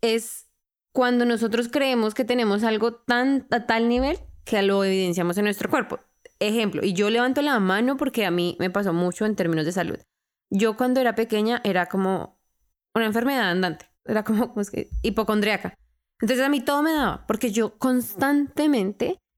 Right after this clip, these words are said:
tenía el miedo de que tenía una gran enfermedad. Constantemente me sentía enferma y me hacían exámenes y todo salía bien. Pero yo me sentía en serio genuinamente mal.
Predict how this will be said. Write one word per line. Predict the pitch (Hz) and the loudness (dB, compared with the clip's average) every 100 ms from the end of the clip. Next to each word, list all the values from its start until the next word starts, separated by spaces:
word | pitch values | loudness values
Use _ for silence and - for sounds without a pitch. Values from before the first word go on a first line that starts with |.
| _ - | _ -2
tenía | 226 220 208 202 233 | 0 2 2 2 2
el | 240 | 2
miedo | 202 226 | 2 0
de | 247 | 0
que | 262 | -2
tenía | 247 202 185 | 0 2 2
una | 185 190 | 0 0
gran | 185 196 185 | 0 0 0
enfermedad. | 185 202 214 277 160 - _ | 0 0 0 -2 -4 -8 _
Constantemente | - 247 262 254 - 240 240 254 254 262 | -2 0 2 0 0 0 2 0 0 0
me | 269 | 0
sentía | 262 247 185 | 0 0 0
enferma | 170 175 208 185 196 - _ _ _ _ _ | -2 0 0 2 0 -2 _ _ _ _ _
y | 254 | 0
me | 254 | 0
hacían | 247 240 220 | 2 0 0
exámenes | 214 226 214 208 208 202 | 0 0 2 2 0 -2
y | 226 | -6
todo | - 190 180 180 | -2 0 2 0
salía | 190 196 175 160 | -2 -2 -2 -2
bien. | - - - - - - | -4 -10 -16 -20 -12 -2
Pero | 226 | 0
yo | 208 185 185 | 2 0 0
me | 180 | 0
sentía | 226 233 202 190 - | 0 0 -2 -4 -2
en | 196 | -2
serio | 196 196 165 214 | -2 -2 -2 0
genuinamente | 220 170 160 160 92 - | 0 0 -2 -2 -4 -2
mal. | 165 202 185 | 0 0 -4